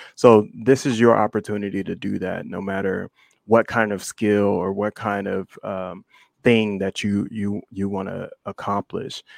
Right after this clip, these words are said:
And I do all of that on my website, wordplay T J dot com. That's Wordplay T J A Y. And, um, I do that through my podcast, No Rhyme or Reason podcast. You can find it there. And you can also find me on YouTube,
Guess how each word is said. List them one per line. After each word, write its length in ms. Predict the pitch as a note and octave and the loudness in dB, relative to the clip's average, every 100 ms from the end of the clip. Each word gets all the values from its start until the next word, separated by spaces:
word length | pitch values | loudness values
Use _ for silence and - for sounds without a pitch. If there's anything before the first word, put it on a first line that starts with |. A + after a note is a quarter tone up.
| - | -10
And 320 | - A2 G#2+ G2+ | 0 2 2 2
I 140 | A#2+ | 0
do 220 | A#2+ C3+ | 2 2
all 180 | B2 A#2+ | 2 2
of 100 | G#2+ | 0
that 240 | A2 A2 - | 0 0 -2
on 240 | A2 A#2 | -2 0
my 160 | A#2+ A2 | 0 -2
website, 640 | G#2+ G#2+ A2 - A2 G#2 | -2 -4 -6 -6 -6 -6
wordplay 560 | - G#2+ G#2+ - G#2 G#2 | -6 -4 -4 -6 -8 -8
T 180 | - G#2+ | -8 -6
J 220 | G#2 G2+ | -4 -4
dot 260 | G2 F#2+ | -6 -10
com. 500 | - - G2+ G2+ G2 - - | -12 -10 -8 -8 -10 -18 -16
That's 160 | F#2+ | -14
Wordplay 560 | G2+ G2 G2+ - G2 F#2+ | -8 -8 -8 -10 -10 -10
T 380 | - G#2+ G#2 - _ - _ | -12 -10 -10 -16 _ -20 _
J 340 | A2 G2+ G2 | -2 -2 -2
A 80 | G2 | -4
Y. 400 | G2 G#2 A2 A2 - _ _ - | -2 0 0 -2 -8 _ _ -10
And, 560 | G#2+ G2 F#2+ G2 G2 F#2+ - | -6 -4 -4 -6 -10 -12 -8
um, 320 | G#2 G2 A2 | -8 -8 -10
I 100 | - | -8
do 180 | G#2 A2 | -4 -2
that 180 | G#2 G2 | -2 -2
through 100 | G2+ | -6
my 140 | F#2+ - | -8 -8
podcast, 960 | - A2 A2 A2+ G#2 G#2 G2+ - - _ _ _ - | 2 2 2 0 0 0 -4 -10 -20 _ _ _ 0
No 140 | G#2 | 4
Rhyme 300 | G#2 G2+ G2 | 4 2 -2
or 80 | G2+ | -4
Reason 300 | G#2 G#2 G2+ | -4 -4 -4
podcast. 800 | G#2 G2 G2+ G#2+ G2 G2 - _ | -4 -6 -4 -4 -4 -6 -14 _
You 100 | - | -18
can 140 | G2+ G2+ | -12 -10
find 240 | - G2 | -8 -8
it 140 | G2 F#2+ | -8 -6
there. 340 | G#2 G2+ G2 - _ _ _ | -4 -2 -6 -10 _ _ _
And 120 | G#2 | -4
you 100 | G2+ | -4
can 120 | F#2+ G#2 | 0 0
also 300 | G2+ - G2+ | -2 -4 -6
find 280 | - F#2+ | -6 -6
me 160 | G2 G2 | -4 -6
on 360 | - G2 G2 F#2+ | -4 -6 -6 -6
YouTube, 500 | G2+ - G2+ F#2+ | -8 -6 -6 -6